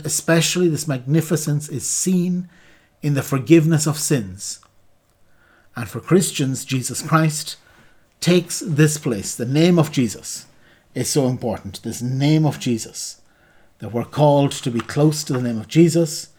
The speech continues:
We're called to pray this Jesus prayer of the Eastern Church, and to be like the saints, having the name of Jesus on our lips.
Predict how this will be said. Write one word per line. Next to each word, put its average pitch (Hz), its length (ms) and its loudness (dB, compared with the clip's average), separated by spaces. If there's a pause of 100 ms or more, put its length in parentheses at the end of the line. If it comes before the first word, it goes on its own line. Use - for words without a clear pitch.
(420)
We're 117 100 -8
called 135 300 0
to 127 80 -4
pray 131 260 -2
this 120 240 -6
Jesus 120 400 -4
prayer 143 320 2
of 123 120 -4
the 131 80 -2
Eastern 117 360 -6
Church, 170 500 0 (640)
and 147 180 -2
to 147 60 -4
be 165 200 6
like 151 200 0
the 147 80 -6
saints, - 760 -2
having 170 360 0
the 156 80 4
name 160 220 2
of - 160 -2
Jesus 175 520 0
on 139 140 -8
our 143 160 -2
lips. - 540 -6